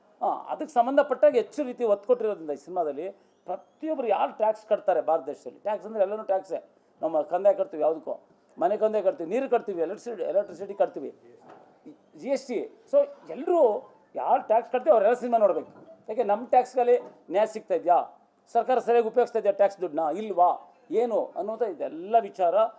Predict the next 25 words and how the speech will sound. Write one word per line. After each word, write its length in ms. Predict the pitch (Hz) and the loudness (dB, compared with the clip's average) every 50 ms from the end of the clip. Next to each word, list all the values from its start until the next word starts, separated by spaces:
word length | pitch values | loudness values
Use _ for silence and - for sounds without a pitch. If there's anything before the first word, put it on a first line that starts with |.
| - _ _ _ - | -18 _ _ _ -10
ಈ 140 | 156 170 165 | -8 -8 -8
ಚಿತ್ರದಲ್ಲಿ 680 | 165 - 156 156 180 185 165 170 180 208 220 - - _ _ _ _ _ _ 131 | -10 -12 -10 -8 -6 -4 -4 -4 -4 -4 -6 -8 -12 _ _ _ _ _ _ -14
ಇದೆ. 400 | 156 156 190 202 208 208 - _ _ - | -6 0 2 2 2 2 -2 _ _ -20
ಚಿತ್ರ 200 | - - 190 175 | -14 -6 -4 -4
ಮೂಡ್ 260 | 165 156 170 202 196 | -4 -2 -4 -4 -4
ಬಂದಿದೆ, 500 | 185 175 170 170 156 185 202 196 - - - _ _ - | -4 -4 -6 -4 0 2 2 2 0 -4 -12 _ _ -10
ಏನೋ 260 | 135 170 208 226 226 208 | -6 -4 0 0 2 2
ನ್ಯಾಚುರಲ್ 440 | 170 156 180 - - - 254 262 | 2 0 -2 -2 -4 -6 -6 -2
ನಡೀತಾ 260 | 233 208 208 214 214 202 | -2 -2 0 4 4 4
ಇದೆ 140 | 185 180 | 4 2
ಅಂತ. 160 | 156 127 - 123 | -2 -4 -4 -2
ನಾವು 280 | 135 180 180 175 175 - - _ _ _ _ _ _ 135 | 0 2 0 0 -2 -8 -18 _ _ _ _ _ _ -6
ಬೆಂಗಳೂರಲ್ಲಿ 520 | 147 165 202 233 247 254 240 226 220 214 | -6 -6 -4 0 2 2 2 0 -2 -6
ಈಗ 80 | 185 160 | -6 -2
ಲಾಸ್ಟ್ 640 | 156 156 180 202 190 - 208 196 180 175 160 - - _ _ _ _ - | 0 2 2 2 0 -4 -6 -6 -6 -6 -12 -14 -16 _ _ _ _ -20
ಶುಕ್ರವಾರ, 400 | - - - 202 220 240 247 233 | -20 -10 -6 0 0 0 0 0
ಶನಿವಾರ, 380 | - - 208 202 196 190 180 | -4 -6 -4 -2 0 0 0
ಭಾನುವಾರಲ್ಲ, 440 | 160 156 151 147 143 135 135 151 214 254 - - _ _ _ _ _ _ _ - 202 | 0 0 0 0 -2 -6 -6 -6 -8 -8 -8 -14 _ _ _ _ _ _ _ -16 -12
ಸುಮ್ಮ 180 | 220 247 247 226 - - | -10 -6 -6 -6 -6 -4
ಎಲ್ಲ 200 | 202 214 247 277 | -4 -2 -2 -2
ಥಿಯೇಟ್ರುಗಳು 420 | - - 254 254 247 254 226 220 214 | 2 4 4 4 4 2 0 2 2
ಹೋದ 220 | 214 214 165 - - | 2 0 -2 -4 -2
ಜನ 180 | - 214 233 294 311 285 - 151 135 | 0 0 2 2 0 0 -2 -8 -12
ನೋಡಿದವ್ರಂತೂ 680 | - 147 175 208 247 285 285 254 277 247 240 240 - - | -10 -8 0 4 4 4 6 6 4 4 4 2 -2 -4
ಪ್ರತಿಯೊಬ್ಬರು 760 | - 190 - - - - 247 240 240 277 311 571 - - | -2 0 -2 -2 0 0 0 0 0 0 -6 -8 -8 -14